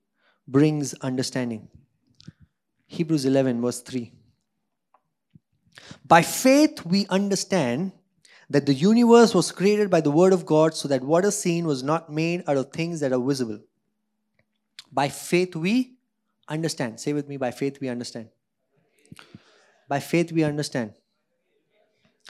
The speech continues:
See, reasoning is the opposite of faith, logical reasoning.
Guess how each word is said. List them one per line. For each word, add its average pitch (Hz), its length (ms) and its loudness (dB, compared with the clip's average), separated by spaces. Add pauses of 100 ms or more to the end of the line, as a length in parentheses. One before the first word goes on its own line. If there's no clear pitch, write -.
(120)
See, 175 220 -2
reasoning 226 720 0
is 180 160 0
the 165 180 0
opposite 156 440 2
of - 320 -2 (180)
faith, - 500 -2 (420)
logical 131 420 -2
reasoning. 113 360 -8